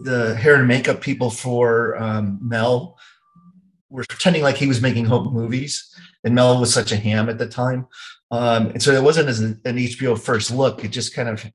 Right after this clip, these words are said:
happened and they put it on and it did really well. And I think it really helped boost the movie. And, you know, I mean, that was a time when Mel was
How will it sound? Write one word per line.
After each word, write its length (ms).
happened 440
and 80
they 40
put 200
it 100
on 240
and 100
it 120
did 240
really 220
well. 440
And 80
I 20
think 120
it 60
really 260
helped 360
boost 260
the 60
movie. 360
And, 240
you 80
know, 140
I 60
mean, 100
that 140
was 120
a 80
time 300
when 180
Mel 280
was 340